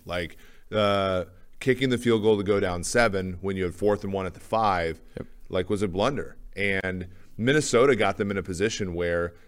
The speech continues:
Speaker 2: either they kick a fifty-yard field goal to go up ten, or they run Dalvin Cook on fourth and two to end the game. Either way, the Chargers got screwed by that decision by Staley. And, you know, we were quick to praise him.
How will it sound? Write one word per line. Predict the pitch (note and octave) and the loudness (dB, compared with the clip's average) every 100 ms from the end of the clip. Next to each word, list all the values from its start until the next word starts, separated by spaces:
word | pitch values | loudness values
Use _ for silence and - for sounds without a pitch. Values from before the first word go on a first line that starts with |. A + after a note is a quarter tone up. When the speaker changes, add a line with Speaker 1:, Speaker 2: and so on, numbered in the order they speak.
| - | -8
Speaker 2:
either | G#2 G2+ G2+ | -4 -2 0
they | F#2 | 0
kick | - A2 | 0 -2
a | G#2+ | -2
fifty-yard | A2+ G2+ A2 G2 | -4 0 2 4
field | A2 A#2 | 2 4
goal | A2+ G#2+ | 4 4
to | |
go | G#2+ | 2
up | G2+ | 2
ten, | B2+ C3 C#3+ C#3 - | 4 4 2 -4 -6
or | G2+ | -2
they | F#2+ | 0
run | G#2 A2+ | 0 2
Dalvin | G#2+ G#2 | 4 4
Cook | F#2+ G#2+ | 0 -2
on | G2+ | -2
fourth | F#2 G2+ F#2+ | 0 0 0
and | F#2 | -2
two | G#2 | -2
to | G2 | -2
end | F#2 | -2
the | F2+ | -2
game. | G#2+ B2 A#2+ - - | 0 0 -2 -8 -6
Either | - D3 D3 | 2 6 8
way, | A#2+ C3 A2 | 8 8 6
the | F#2+ | 4
Chargers | A#2+ B2 G#2+ | 2 2 2
got | G#2 - | -2 -2
screwed | - - B2 C3 G2+ | -4 -2 2 4 4
by | F#2 | 2
that | F#2+ F#2+ | 0 -2
decision | - - A2 F#2+ | -4 -4 -4 -2
by | E2+ | -4
Staley. | - A2+ A#2 E2+ D2+ - - - - G#2+ | -2 0 2 0 -4 -12 -20 -20 -10 -2
And, | G#2 F#2+ F#2+ F#2 F2+ | 0 0 -2 -4 -6
you | G2 | -4
know, | F#2+ F2+ E2+ E2 | 0 0 -2 -4
we | G#2 | -2
were | G#2 G#2 | 0 0
quick | - A#2+ | 0 -2
to | B2+ | -2
praise | - D#3+ F3 A#2+ | 4 6 6 2
him. | F#2+ G2+ | -4 -6